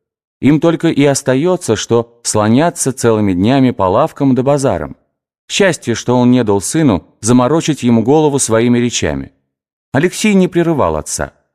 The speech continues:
затем спокойно и неторопливо продолжал настаивать. «Теперь евреи в форте Фасаила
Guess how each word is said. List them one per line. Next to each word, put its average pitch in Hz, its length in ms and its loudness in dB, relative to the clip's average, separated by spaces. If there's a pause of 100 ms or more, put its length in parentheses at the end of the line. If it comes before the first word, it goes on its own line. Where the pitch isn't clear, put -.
(100)
затем 123 340 0
спокойно 127 540 2
и 117 60 2
неторопливо 120 680 2 (240)
продолжал 107 640 0
настаивать. 76 760 -8 (720)
«Теперь 135 520 0
евреи 127 560 0
в 113 100 -4
форте 113 460 -2
Фасаила 123 800 0